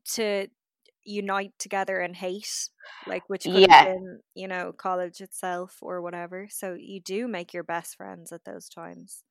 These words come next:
Speaker 2: Well, you do,
Speaker 1: Mm-hmm.
Speaker 2: don't you? I thi-, I think actually that's exactly it, that, y-, you know,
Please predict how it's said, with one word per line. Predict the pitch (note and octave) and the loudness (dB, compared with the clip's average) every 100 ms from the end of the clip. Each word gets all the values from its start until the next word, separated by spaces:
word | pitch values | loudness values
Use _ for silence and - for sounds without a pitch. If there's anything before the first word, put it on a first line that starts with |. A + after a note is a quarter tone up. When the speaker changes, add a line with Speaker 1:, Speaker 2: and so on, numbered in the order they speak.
| _ _ _ - | _ _ _ 2
Speaker 2:
Well, | B3 G4 | 8 10
you | G4+ G4 | 10 8
do, | G4 A4+ A#4+ | 8 10 12
Speaker 1:
Mm-hmm. | G4 | 12
Speaker 2:
don't | E4+ G4 G#4 F#4+ | 10 8 8 8
you? | |
I | D#4+ | 8
thi-, | D#4 - | 6 4
I | E4+ | 4
think | - F#4 A4 | 6 6 8
actually | G#4+ G#4 F#4 D4 B3+ | 6 6 4 4 10
that's | C4 C4+ C4+ - | 12 12 8 -4
exactly | A3 A3+ G#3+ - G3+ | 0 4 4 4 4
it, | G3+ G#3 | 4 4
that, | G3 | 4
y-, | - | 2
you | F#2 - - G3+ G3+ | -2 -4 -4 2 8
know, | G3 | 8